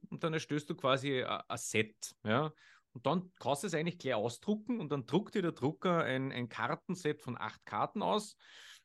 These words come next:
Ähm, genau, das könntest du theoretisch jetzt dann auch gleich modifizieren, aber die sind Einstellungen, sind schon vorgestellt, dass du einfach loslegen kannst. Ausschneiden und dann hast du,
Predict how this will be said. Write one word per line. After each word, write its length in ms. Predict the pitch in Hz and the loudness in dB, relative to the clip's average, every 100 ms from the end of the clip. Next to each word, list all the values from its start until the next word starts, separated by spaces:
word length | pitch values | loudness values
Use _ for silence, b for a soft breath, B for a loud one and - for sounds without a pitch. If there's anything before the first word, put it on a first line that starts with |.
| _ - | _ 0
Ähm, 580 | 151 143 143 143 139 - | 2 4 2 -2 -4 0
genau, 320 | 185 90 - - | 2 4 0 -8
das 220 | 147 - | -8 -8
könntest 500 | - 131 208 233 214 | 0 0 2 -2 -4
du 80 | 214 | -4
theoretisch 720 | 170 151 151 151 160 - - | 0 2 2 0 -6 -8 -8
jetzt 380 | 147 135 - - | -6 -6 -4 -2
dann 140 | 123 | 0
auch 100 | 110 | 2
gleich 160 | 123 117 | 2 2
modifizieren, 680 | 120 117 - 117 - 180 170 | 2 0 -2 -6 -2 0 2
aber 320 | 139 135 127 | 4 4 4
die 340 | - 131 117 - | 0 -8 -8 -12
sind 260 | 120 - 131 | -8 -4 0
Einstellungen, 840 | 110 123 - 139 139 135 135 131 | 0 0 0 2 2 2 0 -2
sind 220 | 110 127 | -4 -6
schon 140 | - 127 | -4 -6
vorgestellt, 480 | - 107 113 123 107 | 2 2 2 -2 -2
dass 80 | |
du 80 | - | -2
einfach 160 | 110 107 | -2 0
loslegen 400 | 101 98 95 92 | 0 0 0 -2
kannst. 340 | 92 85 - b b b b b | -2 -4 -8 b b b b b
Ausschneiden 800 | 117 185 - 190 165 220 262 202 | 2 2 2 2 4 2 -2 -4
und 160 | - 139 | -6 -2
dann 180 | 147 120 | -2 0
hast 280 | 160 - - | -2 -2 -2
du, 480 | 190 190 190 185 | 0 0 0 -4